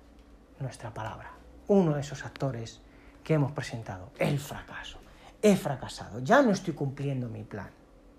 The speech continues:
Yo me había fijado en el dos mil veintiuno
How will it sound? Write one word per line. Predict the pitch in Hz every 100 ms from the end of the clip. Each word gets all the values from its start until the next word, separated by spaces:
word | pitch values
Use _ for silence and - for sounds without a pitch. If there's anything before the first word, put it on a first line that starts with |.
| - - - - - - - - - - - - - - - - - - - - - -
Yo | 139 135
me | 120
había | 113
fijado | - 113 131 127
en | 113
el | 107
dos | -
mil | 123 117
veintiuno | 120 117 113 127 131 127 127 -